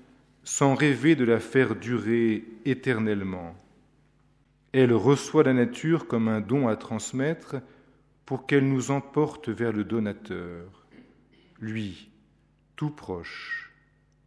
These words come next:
source et finalité de tout ce qui existe. C'est donc l'offrande et la louange qui rendent éternelle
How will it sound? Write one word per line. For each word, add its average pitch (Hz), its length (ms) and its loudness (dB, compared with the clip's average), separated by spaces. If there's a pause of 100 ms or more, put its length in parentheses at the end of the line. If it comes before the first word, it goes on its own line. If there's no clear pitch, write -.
(100)
source - 600 -4
et 123 60 0
finalité 143 800 0
de 117 140 0
tout - 300 -10
ce - 140 -12
qui 98 240 -10
existe. 80 680 -14 (1700)
C'est 127 220 0
donc 143 440 0 (200)
l'offrande 135 680 0
et 131 60 2
la 110 160 2
louange 113 680 -2 (480)
qui 127 200 -4
rendent 127 480 0 (160)
éternelle 107 920 -4